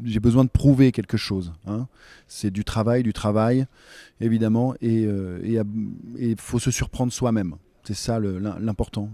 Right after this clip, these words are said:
dans un casting. Et, euh, oublier le côté, on te juge, on te regarde. Euh, voilà, tu passes un entretien d'embauche, euh, tout le temps, quoi. Puis, euh,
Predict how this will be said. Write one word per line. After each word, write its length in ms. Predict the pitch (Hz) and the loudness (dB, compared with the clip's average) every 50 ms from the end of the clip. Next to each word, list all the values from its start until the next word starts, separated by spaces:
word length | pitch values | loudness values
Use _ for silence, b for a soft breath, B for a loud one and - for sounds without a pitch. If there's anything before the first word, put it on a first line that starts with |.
| - - - | -16 -14 -10
dans 160 | - 110 92 101 | -6 -6 -4 -4
un 60 | 98 | -4
casting. 420 | - 101 92 - - 101 98 92 - | -4 -6 -6 -6 -4 -4 -4 -4 -6
Et, 220 | 80 104 104 104 | -4 -4 -2 -2
euh, 180 | 104 101 101 101 - _ _ - | -2 -2 -2 -4 -8 _ _ 2
oublier 720 | 120 123 120 120 123 123 120 117 120 120 120 120 120 117 | 2 2 2 2 0 2 4 6 8 8 8 8 6 4
le 100 | 117 110 - | 4 2 0
côté, 580 | - 113 104 - - - 117 117 117 113 113 | 0 -2 -4 -2 0 2 2 4 4 4 2
on 80 | 110 107 | 0 -2
te 180 | - - 101 104 | -2 -2 -2 -2
juge, 380 | 98 95 107 117 120 113 110 | -2 0 4 4 4 4 4
on 60 | 110 | 0
te 100 | 101 - | -2 -2
regarde. 720 | - 110 107 98 90 120 117 113 113 113 113 110 110 110 104 | 0 0 0 0 0 -2 0 0 0 -2 -2 -2 -2 -2 -2
Euh, 200 | 98 95 92 87 - B B B B B B B B B | -2 -2 -4 -8 -10 B B B B B B B B B
voilà, 160 | 101 101 101 | -4 -4 -4
tu 140 | 98 - 95 | -4 -4 -8
passes 320 | - _ - 113 107 - 117 | -10 _ -2 -2 0 0 0
un 80 | 113 | 0
entretien 420 | 113 107 - 113 104 - 113 110 107 | 0 0 0 -2 -2 0 0 0 0
d'embauche, 460 | 101 101 95 110 117 110 - - 98 | 0 2 2 2 2 2 0 -4 -6
euh, 100 | 92 87 | -6 -6
tout 120 | - 98 | -6 -8
le 40 | 92 | -6
temps, 180 | - 113 107 101 | -4 -4 -4 -4
quoi. 200 | - 85 78 - _ - - | -6 -10 -12 -12 _ -8 -6
Puis, 320 | - - 104 104 104 101 | -2 0 2 2 4 4
euh, 120 | 98 95 | 2 2